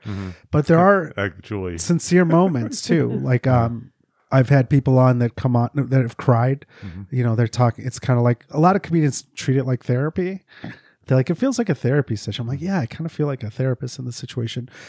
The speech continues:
Speaker 2: So it's a little of everything, but it's authentic. It's just, it's real. I tell comedians, try, don't, don't try to be funny when you come on the show. It's
Speaker 1: Mm.
Speaker 2: just be, tell true stories. So,
Speaker 1: Okay.
Speaker 2: and it also makes a lot, for single people, it makes them feel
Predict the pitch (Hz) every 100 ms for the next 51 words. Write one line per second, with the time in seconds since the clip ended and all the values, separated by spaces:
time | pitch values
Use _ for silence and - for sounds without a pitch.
0 | - - - 160 156 185 196 151 139 139
1 | 139 127 131 143 135 - 135 - 131 -
2 | _ 131 - - 127 - - 131 - 135
3 | 135 104 - _ _ 135 - 160 - 139
4 | 127 - 131 131 131 123 - _ _ _
5 | _ _ 160 160 151 127 120 - 120 110
6 | 110 110 123 113 123 123 147 143 131 131
7 | - - _ - _ - 131 131 120 -
8 | 139 - 123 113 - 107 117 113 - -
9 | - 101 123 90 - _ _ _ _ _
10 | 160 190 214 196 180 165 - 147 156 -
11 | - 143 - 208 - 160 - 151 143 135
12 | 131 131 - 123 - 123 117 117